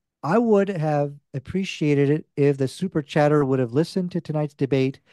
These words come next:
talk about the arguments which we have been debating for over an hour and a half now. The Qur-, the Quran does not state anything about a, that the, that the shape of the earth is flat. This is yet another wacky, quacky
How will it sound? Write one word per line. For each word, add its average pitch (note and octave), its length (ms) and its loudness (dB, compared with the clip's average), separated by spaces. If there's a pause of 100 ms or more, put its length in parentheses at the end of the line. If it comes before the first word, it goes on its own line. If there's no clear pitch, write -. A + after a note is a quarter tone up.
(300)
talk E3 300 -2
about D#3+ 260 -4
the C#3+ 120 -4
arguments C#3+ 600 -4
which A#2+ 160 -8
we C#3 220 2
have D#3 300 4
been C#3+ 180 0
debating B2+ 420 -2
for B2+ 160 -4
over A#2+ 280 2
an A#2 80 -2
hour B2+ 240 -2
and B2+ 80 -4
a A#2+ 80 -6
half G2+ 260 -6
now. G2 300 -2 (420)
The C3 120 0
Qur-, F3 300 0
the D3+ 180 0
Quran E3 680 0
does C3 220 -6
not C#3+ 280 -2
state C#3+ 420 0 (360)
anything F3+ 500 0
about C3 260 -2
a, A#2 100 -4 (180)
that B2+ 160 -4
the, C#3 320 0
that A#2+ 100 0
the A2 100 -4
shape - 440 -4
of D#3 100 -2
the C3+ 220 -6
earth C#3 240 -4
is G#2 140 -6
flat. C#3+ 420 0 (340)
This F3+ 220 2
is D#3+ 140 -2
yet E3 280 -2 (100)
another A#3+ 720 0 (220)
wacky, C#3 760 0 (300)
quacky D#3 720 -2